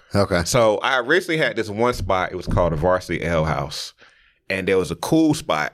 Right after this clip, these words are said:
Speaker 2: uh, w-, called, um, Visions Nightclub in Chapel Hill.
Speaker 1: Mm-hmm.
Speaker 2: That was the hot spot, right? And so the promoters there was like, "Yo, man, you need to leave over here and come over here. Come in, come over here." And I was like, "Yeah, you're right, man. I'm tired of the ale house."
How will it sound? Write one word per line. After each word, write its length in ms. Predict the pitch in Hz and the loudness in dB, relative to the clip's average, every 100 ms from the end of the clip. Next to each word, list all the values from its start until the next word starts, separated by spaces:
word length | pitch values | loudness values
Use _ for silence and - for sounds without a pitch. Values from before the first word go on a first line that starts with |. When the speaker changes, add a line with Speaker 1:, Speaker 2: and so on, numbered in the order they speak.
| _ - | _ -6
Speaker 2:
uh, 200 | 80 78 | -4 -4
w-, 260 | 78 85 - _ _ | -8 -12 -16 _ _
called, 500 | - 95 85 80 78 | -6 -2 0 -2 -2
um, 600 | 80 73 64 65 60 64 - _ _ _ _ _ - _ - - - - - _ _ | -2 -2 -4 -6 -10 -16 -20 _ _ _ _ _ -16 _ -20 -20 -20 -20 -20 _ _
Visions 420 | 90 131 117 98 | -2 0 0 -6
Nightclub 480 | 101 98 - 95 80 | -4 -4 -4 -6 -4
in 80 | 80 | -4
Chapel 320 | - 85 85 | -4 -4 -6
Hill. 340 | 98 90 73 - | -2 -2 -4 -2
Speaker 1:
Mm-hmm. 300 | 101 98 87 - - | 0 0 -4 -12 -4
Speaker 2:
That 140 | 127 139 | 0 0
was 120 | 117 | -2
the 80 | 110 | -4
hot 300 | 123 95 - | -2 -4 -6
spot, 340 | 85 78 - | -10 -8 -6
right? 260 | 85 95 - - - - | -4 -4 -4 -12 -20 -8
And 160 | 113 110 | -6 -4
so 500 | - 107 101 95 90 | 0 2 2 0 -2
the 100 | 92 | -2
promoters 640 | 101 110 107 139 143 104 104 | 0 0 2 2 2 0 0
there 180 | 135 | 0
was 100 | 117 | 0
like, 140 | 107 92 | -4 -6
"Yo, 180 | 101 101 | -6 -6
man, 220 | 98 104 | -4 -2
you 40 | |
need 160 | 110 95 | -2 -4
to 60 | 98 | -6
leave 300 | 110 113 110 | -4 -2 -2
over 160 | 107 | -2
here 180 | 120 113 | 0 -2
and 60 | 101 | -2
come 160 | 104 | 0
over 180 | 110 107 | 0 0
here. 240 | 104 120 107 | 0 0 -2
Come 240 | - 117 | -2 -2
in, 160 | 117 113 | -2 -4
come 180 | 117 117 | -4 -2
over 160 | 110 | 0
here." 300 | 117 143 117 - - - - | 0 0 0 -4 -18 -20 -18
And 100 | 107 | -8
I 60 | 113 | -6
was 140 | 113 | -2
like, 120 | 107 107 | -2 0
"Yeah, 140 | 113 | 0
you're 200 | 113 117 | 0 0
right, 280 | 131 117 92 | 0 0 -2
man. 160 | 104 | -4
I'm 80 | 113 | -4
tired 300 | 113 135 117 | -4 -2 -2
of 80 | 107 | -4
the 80 | 92 | -2
ale 160 | 107 101 | -2 -2
house." 400 | 95 82 82 | -2 -4 -6